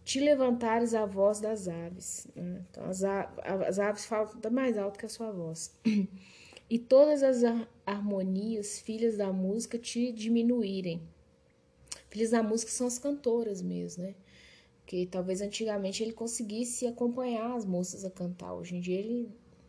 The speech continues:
não consegue mais, né? Só canta baixinho em pensamento. Versículo cinco. "Como também quando temeres o que é alto." E é verdade, o idoso, ele vai ficando aqui em Minas, você tem uma,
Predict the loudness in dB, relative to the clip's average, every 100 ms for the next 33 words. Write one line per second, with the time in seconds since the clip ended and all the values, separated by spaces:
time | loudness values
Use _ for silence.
0 | -16 -10 -6 -6 -2 -2 -2 -4 -6 -10
1 | -10 -10 -10 -14 -12 -8 -6 -6 -10 -12
2 | -20 _ -4 -4 -2 -4 0 2 2 0
3 | -4 -4 -2 -2 -2 -6 -10 -18 -20 _
4 | -20 -18 -16 -8 8 8 8 0 -2 -2
5 | 0 -2 0 4 4 2 -2 0 2 2
6 | 0 0 0 2 2 2 2 4 4 2
7 | -6 -12 -18 _ -14 2 4 4 2 0
8 | -2 -6 -12 -14 -20 -20 -20 -20 _ -20
9 | -20 -12 2 4 4 4 2 0 -4 -4
10 | -6 -2 0 0 -2 -4 -4 -6 -6 -6
11 | -4 -4 -4 -4 -2 -4 -6 -4 0 0
12 | 0